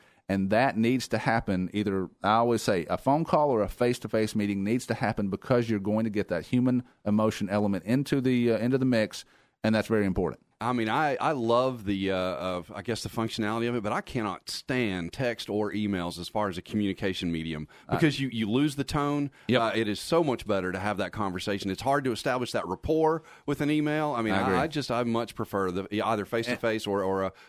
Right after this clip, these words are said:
Speaker 2: conversation with an
Speaker 1: And I
Speaker 2: individual.
Speaker 1: would be wary if, if you're, if the advisor were to come back to you and say, "You know what? I only communicate through text or email."
Speaker 2: Right.
Speaker 1: Red flag.
Speaker 2: So
Speaker 1: Ultimate
Speaker 2: these
Speaker 1: red
Speaker 2: are,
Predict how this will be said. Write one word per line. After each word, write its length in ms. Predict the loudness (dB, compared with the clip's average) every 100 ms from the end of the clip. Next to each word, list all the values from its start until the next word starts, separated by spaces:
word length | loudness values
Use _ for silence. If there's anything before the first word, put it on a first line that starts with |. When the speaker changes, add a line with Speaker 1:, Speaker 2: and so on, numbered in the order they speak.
| -2
Speaker 2:
conversation 540 | 0 0 -2 -2 -2
with 140 | -4 0
an 100 | 2
Speaker 1:
And 120 | 6
I 60 |
Speaker 2:
individual. 100 | 6
Speaker 1:
would 140 | 4 2
be 120 | 2
wary 500 | 4 4 6 4 2
if, 360 | 4 2 2 -2
if 240 | -2 0
you're, 200 | 2 2
if 180 | 2 0
the 140 | 2 0
advisor 680 | 4 4 6 4 4 2 2
were 260 | 2 2
to 160 | 0 -2
come 240 | 0 2
back 240 | 2 0 0
to 100 | 0
you 140 | 2
and 100 | 0
say, 180 | 0 2
"You 100 | 4
know 160 | 4 4
what? 280 | 4 2 0
I 300 | 0 2 2 2
only 520 | 0 2 2 0 -4 _ _ _ 0
communicate 540 | 2 2 2 0 2
through 200 | 0 0
text 300 | 2 0 0
or 40 | 2
email." 500 | 4 4 4 2 2
Speaker 2:
Right. 300 | 0 0 -2 -2
Speaker 1:
Red 220 | 2 2
flag. 260 | 0 -2 -4 _ _ _ _ _ 4
Speaker 2:
So 60 | 6
Speaker 1:
Ultimate 120 | 4
Speaker 2:
these 80 | 4
Speaker 1:
red 140 |
Speaker 2:
are, 60 | 4